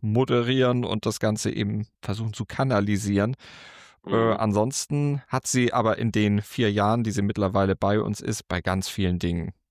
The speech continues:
Speaker 1: gelernt. Ruhe ist ein Thema, kann sie mittlerweile auch sehr gut. Manchmal hörst du sie tagelang, oder tagelang nicht, aber stundenlang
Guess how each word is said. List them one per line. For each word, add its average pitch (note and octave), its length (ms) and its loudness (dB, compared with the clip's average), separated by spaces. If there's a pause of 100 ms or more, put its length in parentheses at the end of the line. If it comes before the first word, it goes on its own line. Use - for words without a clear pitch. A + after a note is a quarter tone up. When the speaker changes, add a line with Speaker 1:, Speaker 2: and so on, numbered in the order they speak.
(160)
Speaker 1:
gelernt. F2+ 480 0
Ruhe A#2 400 4
ist F#2+ 160 -2
ein G2+ 100 2
Thema, F#2 420 0 (120)
kann F#2+ 180 -2
sie G2 120 -4
mittlerweile F#2 600 0
auch F#2+ 160 -2
sehr F#2+ 300 0
gut. F#2+ 320 -4 (1000)
Manchmal G#2+ 280 0
hörst B2 200 0
du G2 40 -4
sie F2+ 160 -6
tagelang, F2+ 500 2
oder F#2+ 240 -2
tagelang D#2+ 480 -2
nicht, F#2+ 240 -2
aber F#2 140 0
stundenlang A#2 600 0